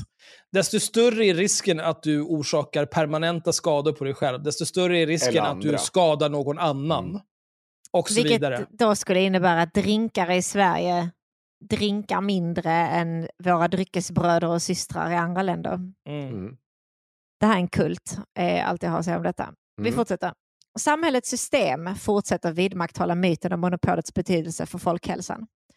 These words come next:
Speaker 3: När människor slutar dricka, vilket jag själv gjorde för tio år sedan,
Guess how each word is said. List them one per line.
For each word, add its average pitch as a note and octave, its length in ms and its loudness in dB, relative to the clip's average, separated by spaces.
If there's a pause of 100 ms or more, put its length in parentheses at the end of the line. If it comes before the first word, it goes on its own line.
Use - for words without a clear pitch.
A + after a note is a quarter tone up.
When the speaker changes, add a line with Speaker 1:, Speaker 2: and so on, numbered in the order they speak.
(380)
Speaker 3:
När G#3 120 -2
människor B3 340 2
slutar A#3+ 340 0
dricka, G3+ 560 -4 (220)
vilket F3 200 -6
jag F3 100 -2
själv F3 320 0
gjorde F#3+ 220 2
för F3+ 120 -8
tio F#3+ 440 2
år F#3 40 -2
sedan, G#3+ 260 -6